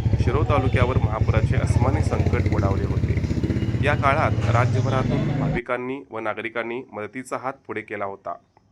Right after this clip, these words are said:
त्याच माणुसकीच्या ऋणातून आज नरसिंहवाडी पूरग्रस्तांकडून मराठवाड्यातील बांधवांना जीवनावश्यक साहित्य वाटप करून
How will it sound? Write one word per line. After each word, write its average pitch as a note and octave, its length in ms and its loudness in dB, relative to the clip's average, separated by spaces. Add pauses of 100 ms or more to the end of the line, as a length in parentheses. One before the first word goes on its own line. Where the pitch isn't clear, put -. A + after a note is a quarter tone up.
(920)
त्याच D3 240 2
माणुसकीच्या C3+ 560 -4
ऋणातून B2 400 -6
आज A#2+ 140 -4 (140)
नरसिंहवाडी B2+ 580 -4
पूरग्रस्तांकडून A2+ 880 -8 (400)
मराठवाड्यातील B2+ 800 -2
बांधवांना A2+ 600 -6
जीवनावश्यक A#2 720 -8
साहित्य C3+ 440 -10
वाटप A#2 340 -4
करून G#2+ 300 -8